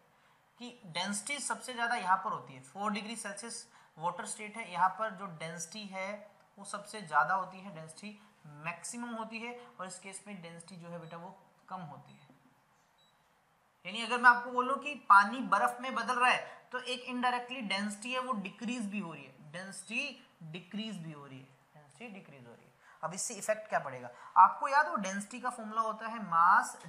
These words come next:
divide by volume, ये तो फॉर्मूला होता है density का। अब mass क्या है?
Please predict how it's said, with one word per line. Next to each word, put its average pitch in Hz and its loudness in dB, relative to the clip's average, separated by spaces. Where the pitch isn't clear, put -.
divide 160 -6
by 156 -4
volume, 127 -14
ये 127 -18
तो 165 -14
फॉर्मूला 226 0
होता 320 -4
है 240 -20
density 185 -14
का। 202 -20
अब 220 6
mass 202 10
क्या 311 4
है? 190 2